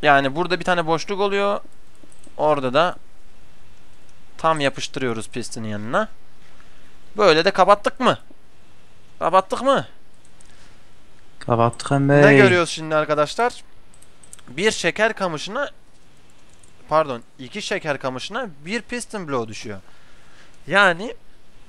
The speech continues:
Speaker 1: bu şeker farmında, şeker kamışı farmındaki özellik em-, eh, ben de
Speaker 2: Köprü yapayım
Speaker 1: atlayacaktım.
Speaker 2: da.
Speaker 1: Evet.
Speaker 2: Tamam.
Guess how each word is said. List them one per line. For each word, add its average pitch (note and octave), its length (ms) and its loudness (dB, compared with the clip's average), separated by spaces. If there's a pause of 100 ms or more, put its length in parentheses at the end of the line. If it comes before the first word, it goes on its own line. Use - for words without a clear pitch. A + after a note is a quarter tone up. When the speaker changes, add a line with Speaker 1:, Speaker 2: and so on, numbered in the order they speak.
(140)
Speaker 1:
bu D#3 160 -8
şeker G3 400 2
farmında, B2+ 580 0 (220)
şeker E3 400 -4
kamışı D3+ 360 -6
farmındaki A#2+ 680 -4
özellik C#3+ 760 -2 (1400)
em-, B2+ 280 -10 (220)
eh, A#2 180 -6 (920)
ben A2+ 120 -4
de - 80 4
Speaker 2:
Köprü - 180 2
yapayım A#2 200 4
Speaker 1:
atlayacaktım. G2 280 -4 (300)
Speaker 2:
da. C3 60 -2
Speaker 1:
Evet. A#2+ 140 -2 (120)
Speaker 2:
Tamam. F#2+ 160 -6